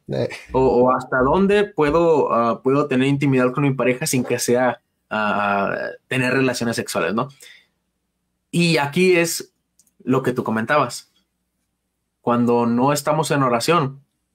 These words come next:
Speaker 2: empezamos a anhelar aquellas cosas que no deberíamos buscar. Pero cuando estamos en oración, ese tipo de cosas que van en contra de Dios, que rompen su voluntad, ni siquiera nos llaman la atención.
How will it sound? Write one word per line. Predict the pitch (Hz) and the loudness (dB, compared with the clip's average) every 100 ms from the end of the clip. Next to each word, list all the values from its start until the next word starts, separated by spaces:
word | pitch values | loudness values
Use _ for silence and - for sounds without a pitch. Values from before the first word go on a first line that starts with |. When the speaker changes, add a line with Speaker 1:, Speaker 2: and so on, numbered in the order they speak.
| _ _ _ _ | _ _ _ _
Speaker 2:
empezamos | 117 113 113 - 113 131 139 139 - | -6 -2 -2 0 0 2 0 -2 -2
a | 117 120 - | 0 2 0
anhelar | 117 117 110 110 127 | -2 -4 -2 -2 -2
aquellas | 123 120 120 | -4 -2 -2
cosas | - 117 - - | -2 -6 -6 -4
que | 120 | -2
no | 104 | 0
deberíamos | 123 120 101 113 113 110 | 2 2 0 -4 -8 -8
buscar. | 104 - 165 170 135 _ _ _ _ _ _ - | -10 -6 -4 -4 -8 _ _ _ _ _ _ -2
Pero | 113 | 0
cuando | 110 113 | 0 0
estamos | 107 117 131 131 | 0 2 2 2
en | 127 | 2
oración, | 120 120 156 147 - | 2 2 2 0 0
ese | 120 - | -2 -2
tipo | 123 127 139 | -2 -2 2
de | 123 | 2
cosas | - 123 120 - | 4 2 2 -2
que | 107 | -2
van | 110 123 | 0 0
en | 123 | 0
contra | 113 120 120 135 | 0 -2 0 0
de | 139 | 2
Dios, | 131 127 123 - _ _ _ _ - | 2 2 2 -4 _ _ _ _ -6
que | 110 | -2
rompen | 113 120 120 135 | 0 0 0 0
su | 131 | 2
voluntad, | 135 151 143 135 120 123 - _ _ _ _ _ _ | 2 2 2 2 0 0 -8 _ _ _ _ _ _
ni | 127 120 | -4 -4
siquiera | 120 123 135 | -2 0 2
nos | 120 | 0
llaman | 120 127 | 0 0
la | 120 | -2
atención. | 104 101 127 131 | -4 -4 -4 -4